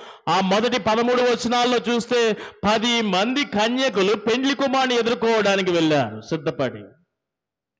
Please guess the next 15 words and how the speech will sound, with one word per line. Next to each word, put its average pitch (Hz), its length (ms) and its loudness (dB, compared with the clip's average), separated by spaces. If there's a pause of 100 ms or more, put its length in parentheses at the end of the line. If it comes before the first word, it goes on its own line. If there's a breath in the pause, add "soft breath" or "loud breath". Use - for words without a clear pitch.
(320)
రెండుగా 185 440 0
విభజింపబడ్డారు 156 960 0
ఆ 135 180 0
పెండ్లి 151 340 -2
కుమారుడు 143 360 -2
వచ్చే 135 280 -2
టయానికి. 123 640 -8 (380 soft breath)
బుద్ధి 143 260 0
గలవారు, 143 840 2 (300 loud breath)
బుద్ధి 139 280 0
లేనివారు. 127 760 -2 (400 soft breath)
అయితే 165 680 2 (580 soft breath)
ఐదుగురు 160 360 2
విడిచిపడ్డారు, 170 1000 0
విడిచిపెట్టబడ్డారు, 160 1300 -2